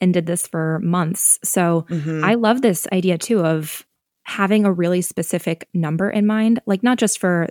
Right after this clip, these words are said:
Speaker 1: this, but for goal setting in general, having a really clear number, like five hundred reviews, instead of just saying, "Oh, I'd love it if you left a review."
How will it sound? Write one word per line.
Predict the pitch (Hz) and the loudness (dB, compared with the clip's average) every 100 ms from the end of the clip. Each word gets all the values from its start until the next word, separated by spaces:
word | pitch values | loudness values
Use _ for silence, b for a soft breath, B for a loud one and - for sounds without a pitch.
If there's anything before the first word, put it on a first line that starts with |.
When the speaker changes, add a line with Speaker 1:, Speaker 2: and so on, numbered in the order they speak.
| - | -4
Speaker 1:
this, | 175 165 - - - | -4 -2 -4 -6 -4
but | 170 - | -6 -4
for | - 175 | -6 0
goal | 180 | 0
setting | 190 190 175 | 0 0 0
in | 156 | -2
general, | 160 175 131 | -2 -4 -4
having | - 175 185 180 | -4 -2 2 2
a | 165 | 2
really | 165 160 | 0 -4
clear | - - 165 160 160 | -6 -6 -4 -2 -2
number, | 147 156 190 | -4 -2 -2
like | 190 165 | 0 -4
five | - 156 156 | -6 -6 -4
hundred | - 180 170 | 0 0 0
reviews, | 202 175 185 180 220 | -2 -4 -2 0 -2
instead | 165 185 | -2 -2
of | 170 | -4
just | 175 | -6
saying, | - 170 170 B B B - | -6 -4 -4 B B B 2
"Oh, | 277 | 2
I'd | 262 | 4
love | 262 262 | 2 4
it | |
if | 240 - | 2 2
you | 196 | 2
left | 180 226 - | 2 -2 0
a | 202 | 0
review." | 180 165 - - | 0 -4 -6 -8